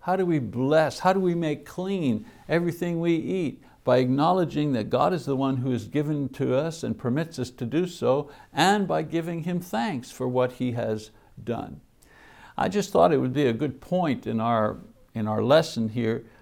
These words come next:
to, uh, underscore this idea for Christians. Just remember, what we're studying is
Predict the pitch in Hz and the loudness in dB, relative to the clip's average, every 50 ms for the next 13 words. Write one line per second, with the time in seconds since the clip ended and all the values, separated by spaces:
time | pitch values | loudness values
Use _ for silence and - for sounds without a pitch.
0 | - _ - - 139 127 120 117 117 117 110 110 110 110 110 - - - 143 165 | -20 _ -8 -2 0 2 2 2 4 4 4 4 4 4 2 0 -2 -4 -2 -2
1 | 180 185 160 147 131 - - - 151 151 143 127 117 123 123 - - 135 123 117 | 0 0 0 0 -2 -2 -8 -2 2 2 2 2 2 -2 -4 -2 -2 -2 0 -2
2 | 120 107 127 135 127 123 - - 123 117 - - - 175 165 175 - - - - | -2 -2 0 0 0 0 0 -2 -4 -4 -2 0 0 0 0 0 -4 -8 -10 -10
3 | - - - - _ - - - - - - - _ _ - 170 185 175 175 - | -10 -12 -16 -20 _ -20 -20 -20 -20 -20 -20 -20 _ _ -2 -2 -2 -2 0 -2
4 | 147 143 160 180 196 185 127 117 110 120 143 147 - - 156 - - - 180 185 | 0 0 0 0 -2 0 0 0 2 2 0 0 0 -2 -2 -4 -2 0 0 0
5 | 196 196 160 139 135 135 135 143 - - - 120 127 131 120 - | 0 -2 -4 -4 -4 -4 -6 -6 -8 -6 -2 -2 0 0 -2 -6